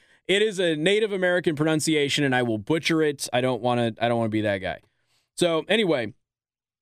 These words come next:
according to a magazine, the incident happened during a sixteen hundred meter race. Uh, T M Z cites witnesses as saying that the athlete who threw the punch was not involved in the race.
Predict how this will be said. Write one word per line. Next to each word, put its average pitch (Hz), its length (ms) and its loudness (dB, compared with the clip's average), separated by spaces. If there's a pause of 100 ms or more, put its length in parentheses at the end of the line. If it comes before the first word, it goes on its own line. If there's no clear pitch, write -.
(240)
according 247 400 2
to 226 180 2
a 190 60 0
magazine, 160 520 2
the 156 120 2
incident 202 280 0
happened 156 320 2
during 147 220 2
a 123 60 0
sixteen 208 480 0
hundred 170 360 0
meter 139 320 0
race. 107 540 -2 (400)
Uh, 120 160 0
T 151 180 -2
M 196 120 2
Z 170 160 0
cites 156 320 0
witnesses 180 520 0
as 143 200 0
saying 160 260 2
that 139 120 -4
the 147 120 -6
athlete 196 400 0
who 175 100 2
threw 170 240 -2
the 254 120 -2
punch 147 320 0
was 131 160 -2
not 151 380 2
involved 175 600 0
in 170 200 0
the 143 80 2
race. 170 640 -2